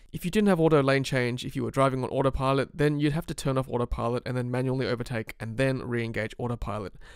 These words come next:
Not a huge inconvenience, but after a few hours into a long drive,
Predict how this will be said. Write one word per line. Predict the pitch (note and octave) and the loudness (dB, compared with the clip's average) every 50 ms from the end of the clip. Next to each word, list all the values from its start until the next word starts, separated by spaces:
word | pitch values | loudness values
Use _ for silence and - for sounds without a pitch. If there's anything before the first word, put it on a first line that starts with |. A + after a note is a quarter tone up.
| - - - - - | -20 -20 -18 -6 -2
Not | A3 G#3+ | 0 2
a | F#3+ E3 | 2 2
huge | - - F3+ F3 F3 - | 2 2 2 2 2 2
inconvenience, | - G#3 E3+ D#3 - D3 D3 D3+ D#3 D#3+ E3+ F#3 G3 F#3 - | 0 -2 -2 0 0 0 2 4 4 6 6 4 4 2 2
but | - C3+ B2 - | 2 2 2 2
after | - C#3 - - | -2 -2 -2 -4
a | B2 | -4
few | - C#3 C3+ C#3 | 0 2 4 6
hours | C3+ C3 C3 C3 C3 C3 | 6 6 6 6 4 2
into | B2+ A#2 A#2+ A#2 | 0 -4 -2 0
a | |
long | B2 C3 C3+ C#3 | 2 2 2 2
drive, | B2+ C3 C3 C3 B2+ B2+ - | 2 4 4 4 4 2 0